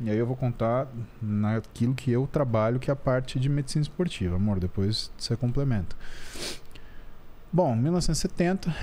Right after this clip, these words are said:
a gente tem Taperman, a gente tem Fabry, a gente tem Pavel. São caras que eles vão trabalhar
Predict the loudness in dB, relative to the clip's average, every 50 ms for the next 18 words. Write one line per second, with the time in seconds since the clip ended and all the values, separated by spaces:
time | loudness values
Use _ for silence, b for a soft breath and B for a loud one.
0 | B B B B B 0 2 0 0 0 2 2 2 2 2 2 2 0 0 -2
1 | -4 B B B 2 2 4 2 2 2 0 2 2 2 2 2 2 0 -2 0
2 | 0 2 2 2 2 2 2 2 2 0 0 0 0 0 2 2 2 2 2 0
3 | 0 B B B B B B 4 2 2 0 0 0 0 0 0 0 0 0 0
4 | 2 2 2 2 2 2 2 0 0 2 2 2 2 2 0 -2 -2 -2 -2 0
5 | 0 2 2 4 2 4 4 2 2 2 2 2 2 2 4 4 4 4 4 2
6 | 2 2 0